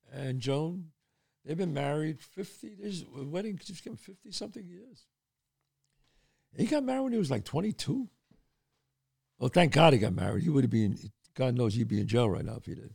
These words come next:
But he lived an incredible life, worked his whole life honorably, raised two great kids.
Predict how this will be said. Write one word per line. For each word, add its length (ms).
But 140
he 60
lived 220
an 80
incredible 480
life, 440
worked 420
his 120
whole 220
life 420
honorably, 640
raised 340
two 120
great 280
kids. 420